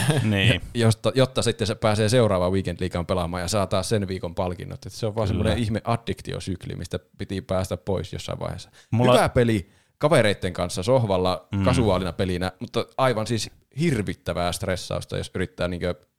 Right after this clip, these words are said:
Speaker 2: oikeasti pärjätä internetissä.
Speaker 1: Mhm. Mulla on sulle kysymys. Minkä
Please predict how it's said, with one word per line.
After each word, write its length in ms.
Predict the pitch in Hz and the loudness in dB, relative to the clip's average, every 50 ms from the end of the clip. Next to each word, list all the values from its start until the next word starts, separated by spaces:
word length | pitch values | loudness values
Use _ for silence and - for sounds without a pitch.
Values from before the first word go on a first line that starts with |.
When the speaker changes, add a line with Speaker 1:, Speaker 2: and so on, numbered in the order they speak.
| _ - | _ -6
Speaker 2:
oikeasti 340 | 101 98 92 92 90 - 92 | -4 -4 -2 -4 -6 -6 -8
pärjätä 580 | - - 110 101 90 82 78 78 76 80 78 - _ - | -6 -4 -2 -2 -2 -4 -6 -8 -6 -8 -8 -8 _ -6
internetissä. 800 | 98 92 85 _ - 87 87 87 85 - - 87 - - - _ _ _ - - | -6 -6 -6 _ -12 -12 -10 -12 -12 -12 -12 -12 -12 -14 -16 _ _ _ -4 -2
Speaker 1:
Mhm. 80 | 110 110 110 - - - - - - - - | 0 2 2 0 -2 -6 -14 -18 -18 -10 -4
Mulla 120 | - 160 151 | 0 0 0
on 40 | |
sulle 140 | - 143 - - | 0 -2 -6 -6
kysymys. 540 | 156 135 - 127 104 90 87 85 - - - | -4 -2 0 2 0 0 0 -4 -6 -4 0
Minkä 380 | 117 143 160 170 143 143 123 | 2 2 2 2 2 2 0